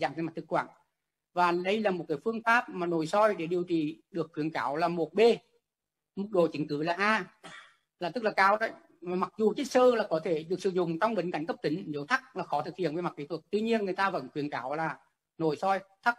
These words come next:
tĩnh mạch thực quản bằng vòng cao su là khuyến cáo một B và mức độ chứng cứ là A. Và cái thực hiện này ấy, là bây giờ là cái, cái kỹ thuật này không, không phải khó như hồi xưa nữa và, và kiểm soát xuất huyết là được chín, trên chín mươi phần trăm trường hợp.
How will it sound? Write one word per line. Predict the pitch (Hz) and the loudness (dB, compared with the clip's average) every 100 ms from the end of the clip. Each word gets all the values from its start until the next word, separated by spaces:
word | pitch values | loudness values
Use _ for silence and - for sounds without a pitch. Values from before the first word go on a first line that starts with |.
| - | -4
tĩnh | - 156 | -8 -4
mạch | 165 - | -4 -4
thực | 147 | -6
quản | - 123 147 | -4 -4 -2
bằng | 160 | -2
vòng | 160 156 | -2 -2
cao | 175 | -4
su | 202 180 | -4 -4
là | 160 151 | -4 -6
khuyến | 147 135 | -6 -10
cáo | 123 117 - _ _ | -8 -8 -10 _ _
một | 147 135 | -12 -4
B | 160 165 - _ _ _ | -2 -2 -8 _ _ _
và | - 143 | -10 -6
mức | 180 | -6
độ | 175 135 | -6 -6
chứng | 131 131 | -8 -10
cứ | 127 | -10
là | 135 | -6
A. | 160 160 - _ _ _ _ _ _ _ _ _ _ _ _ _ _ _ _ _ _ | -6 -6 -10 _ _ _ _ _ _ _ _ _ _ _ _ _ _ _ _ _ _
Và | 190 | -2
cái | 196 | 0
thực | 220 190 | 0 2
hiện | 208 196 | 4 6
này | 220 208 226 | 6 6 4
ấy, | 180 | 0
là | 175 185 180 180 180 - 180 180 196 - _ | 0 2 2 0 -4 -12 -12 -10 -12 -16 _
bây | 208 233 | -4 0
giờ | 220 202 | 4 4
là | 196 185 175 - _ | 4 0 -2 -10 _
cái, | 175 | -6
cái | 170 165 | -2 0
kỹ | 175 | 0
thuật | 180 | 0
này | 202 190 180 | 0 0 -2
không, | - 240 | -4 -4
không | 254 233 | -2 0
phải | 156 | 0
khó | - 143 196 | 2 4 4
như | |
hồi | 226 | 2
xưa | 175 233 | 2 2
nữa | 190 147 - | 2 0 -2
và, | 165 165 160 151 | -6 -4 -6 -2
và | 175 | -2
kiểm | 185 135 | -2 -2
soát | - 254 - | 2 2 2
xuất | - | -4
huyết | 285 226 | -2 -2
là | 170 | -4
được | 160 - | -6 -6
chín, | 143 131 165 | -4 -4 -2
trên | 226 240 | 0 0
chín | - | 0
mươi | 202 | -2
phần | 190 | 0
trăm | 196 202 | 0 0
trường | 175 | 0
hợp. | 156 | 0